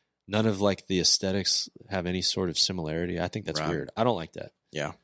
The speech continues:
Speaker 2: Yeah, um, we did that too for, but ours is not really single specific or song pers-, specific. It's the whole album. We did a whole photo shoot and all this branding for it and, and, uh,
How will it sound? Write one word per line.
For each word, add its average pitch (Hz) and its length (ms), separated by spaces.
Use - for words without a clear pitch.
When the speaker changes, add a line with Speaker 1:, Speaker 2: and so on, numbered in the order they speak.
Speaker 2:
Yeah, 131 380
um, 98 240
we 120 180
did 101 240
that 90 220
too 92 260
for, 87 220
but 101 140
ours 98 280
is 95 140
not 90 240
really 87 300
single 92 400
specific - 720
or 80 220
song 85 380
pers-, - 360
specific. 80 460
It's 82 140
the 80 120
whole 87 260
album. 82 340
We 80 200
did 80 160
a - 100
whole 80 280
photo 80 340
shoot 78 400
and - 120
all 80 180
this - 320
branding 82 540
for 87 320
it 85 140
and, 85 260
and, 85 360
uh, 52 180